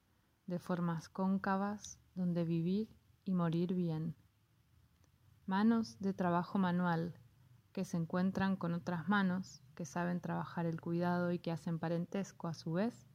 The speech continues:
con las manos de artistas precarizades, todes en vulnerabilidad. Manos que sensualizan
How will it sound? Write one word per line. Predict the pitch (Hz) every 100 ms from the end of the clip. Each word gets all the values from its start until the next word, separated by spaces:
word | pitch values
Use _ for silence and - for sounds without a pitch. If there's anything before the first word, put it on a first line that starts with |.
| _ - - _
con | 190 180
las | 170
manos | 185 185 185
de | 180
artistas | 165 175 175 - 165
precarizades, | 180 165 165 170 - 185 170 170 - - _ _ _ _
todes | 190 180 185 185 185
en | 170
vulnerabilidad. | 160 165 160 160 165 165 165 160 175 _ _ _ _ _ _ _ _ _ _ _ _ -
Manos | 185 185 175
que | 190
sensualizan | - 180 170 175 180 208 - 233 226 226